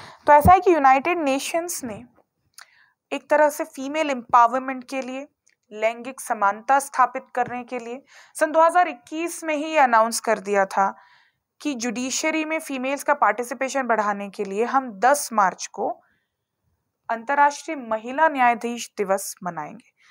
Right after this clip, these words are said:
तो बस उसी के लिए दस मार्च को पहला अंतर्राष्ट्रीय महिला न्यायाधीश दिवस मनाया गया। तो यूनाइटेड नेशन के एक डिक्लेरेशन के हिसाब से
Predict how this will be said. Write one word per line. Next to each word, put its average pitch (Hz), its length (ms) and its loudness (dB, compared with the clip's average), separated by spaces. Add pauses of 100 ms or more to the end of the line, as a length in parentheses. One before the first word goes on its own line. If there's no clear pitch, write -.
(200)
तो 269 80 0
बस 302 360 2
उसी 302 300 -4
के 285 260 -8
लिए 277 260 -4
दस 226 420 -2
मार्च 233 340 0
को 311 160 2
पहला 269 720 2
अंतर्राष्ट्रीय 220 760 0
महिला 214 300 -2
न्यायाधीश 196 540 -6
दिवस 214 360 -2 (240)
मनाया 214 640 -4
गया। - 120 -18 (360)
तो 240 80 -10
यूनाइटेड 214 440 -2
नेशन 247 460 -10
के 240 240 -8
एक 226 320 -8
डिक्लेरेशन 208 640 -6
के 247 120 -6
हिसाब 202 300 -4
से 202 260 -12